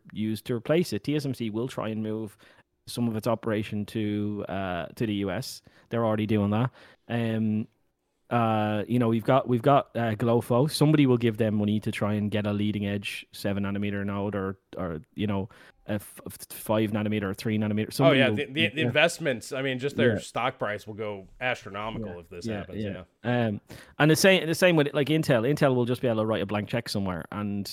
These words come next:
Speaker 1: they'll just build out a fab in an, either existing location or somewhere else. And, yeah, so five years from now,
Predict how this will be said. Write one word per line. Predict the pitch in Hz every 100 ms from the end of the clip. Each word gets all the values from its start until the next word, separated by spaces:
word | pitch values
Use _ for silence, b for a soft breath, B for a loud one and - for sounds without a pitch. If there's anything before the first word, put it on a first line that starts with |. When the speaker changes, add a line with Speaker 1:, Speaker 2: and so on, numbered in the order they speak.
| - -
Speaker 1:
they'll | 107 104 - _ -
just | 110 -
build | 107 107
out | 110
a | -
fab | 123 123 117 - - 113
in | 110
an, | 107
either | 113 120 117
existing | 110 135 - 123
location | 117 - 110 104 107
or | 104
somewhere | - 107 117
else. | 117 - - b _ _ _ -
And, | 104 104 101 98 -
yeah, | 143 110 -
so | - 127
five | - 165 151
years | 160 147
from | 117
now, | 110 107